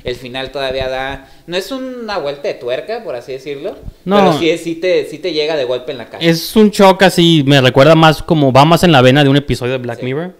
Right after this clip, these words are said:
Speaker 2: también sin dar
Speaker 1: Ah, sí,
Speaker 2: spoilers,
Speaker 1: de
Speaker 2: pero,
Speaker 1: hecho, lo han dicho
Speaker 2: y de
Speaker 1: mucho.
Speaker 2: hecho el actor Daniel Kaluuya lo ha salido en un par de episodios, creo que de Black Mirror.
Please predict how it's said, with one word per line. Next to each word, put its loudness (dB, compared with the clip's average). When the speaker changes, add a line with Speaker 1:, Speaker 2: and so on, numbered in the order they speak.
Speaker 2:
también -14
sin -14
dar -12
Speaker 1:
Ah, -12
sí, -14
Speaker 2:
spoilers, -8
Speaker 1:
de -20
Speaker 2:
pero, -2
Speaker 1:
hecho, -10
lo -12
han -16
dicho -12
Speaker 2:
y -16
de -18
Speaker 1:
mucho. -8
Speaker 2:
hecho -4
el 0
actor -2
Daniel 0
Kaluuya 0
lo -12
ha -8
salido -4
en -10
un -14
par -8
de -10
episodios, -14
creo -10
que -10
de -8
Black -8
Mirror. -6